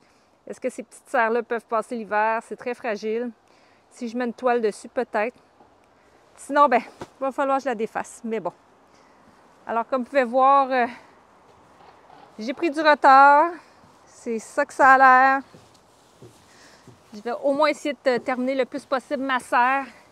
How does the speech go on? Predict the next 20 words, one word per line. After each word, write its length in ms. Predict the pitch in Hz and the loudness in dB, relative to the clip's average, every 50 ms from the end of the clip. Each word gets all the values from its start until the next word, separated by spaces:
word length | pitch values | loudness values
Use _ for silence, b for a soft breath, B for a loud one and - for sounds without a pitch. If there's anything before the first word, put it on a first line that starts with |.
| B B B B B B _ _ _ _ | B B B B B B _ _ _ _
C'est 160 | _ _ _ | _ _ _
pas 100 | _ 254 | _ -8
mal 140 | 247 247 240 | -6 -6 -6
ça 140 | - - 262 | -6 -8 -10
qui 100 | - - | -8 -8
va 60 | 247 | -8
être 100 | 247 - | -8 -6
ma 100 | 262 247 | -8 -8
priorité. 680 | - - - 254 254 233 214 202 - - 262 262 262 269 - _ | -8 -8 -8 -6 -6 -6 -6 -10 -8 -6 -6 -6 -6 -8 -10 _
Pour 120 | 254 247 | -6 -4
le 100 | 247 247 | -2 -2
reste, 400 | 240 226 233 240 247 247 - - | -2 -2 -4 -6 -6 -8 -10 -12
ben, 180 | 220 220 214 226 196 B B B _ _ b b b b b b b b b b _ _ - | -12 -10 -10 -12 -14 B B B _ _ b b b b b b b b b b _ _ -8
on 120 | 254 247 | -6 -4
verra 260 | 233 254 254 269 269 | -2 -2 -2 -2 -2
l'année 220 | 269 262 247 247 240 | -2 -2 -2 -4 -4
prochaine. 560 | - 233 226 - - 247 226 226 226 220 220 B B B B B B _ _ _ _ _ _ _ _ _ _ _ _ _ _ _ _ _ _ - _ _ _ _ _ _ _ _ _ _ _ _ _ _ _ _ _ _ _ _ _ _ _ _ | -4 -6 -8 -6 -6 -6 -6 -6 -8 -10 -14 B B B B B B _ _ _ _ _ _ _ _ _ _ _ _ _ _ _ _ _ _ -20 _ _ _ _ _ _ _ _ _ _ _ _ _ _ _ _ _ _ _ _ _ _ _ _
Bien 100 | - 226 | -12 -12
sûr, 180 | 214 - 285 277 | -6 -4 -4 -2
j'ai, 240 | 226 254 240 247 | -2 -2 -4 -4